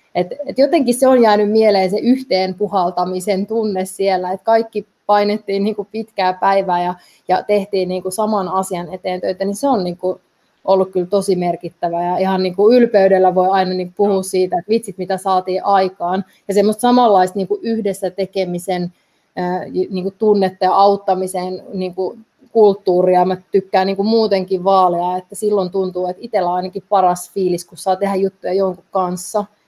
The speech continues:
Speaker 2: Mm.
Speaker 1: ja on niinku yhteinen tavoite, niin,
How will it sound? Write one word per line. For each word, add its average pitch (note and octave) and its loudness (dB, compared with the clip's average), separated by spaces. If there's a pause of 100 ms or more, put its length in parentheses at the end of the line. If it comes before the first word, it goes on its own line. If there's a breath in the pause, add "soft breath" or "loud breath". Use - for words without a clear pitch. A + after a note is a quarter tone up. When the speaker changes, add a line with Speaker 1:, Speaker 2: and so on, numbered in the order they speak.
(140)
Speaker 2:
Mm. B2 -20
Speaker 1:
ja F3 -2 (320)
on G3 0
niinku F#3 -4
yhteinen F3+ -4
tavoite, F3 -2
niin, G3+ -8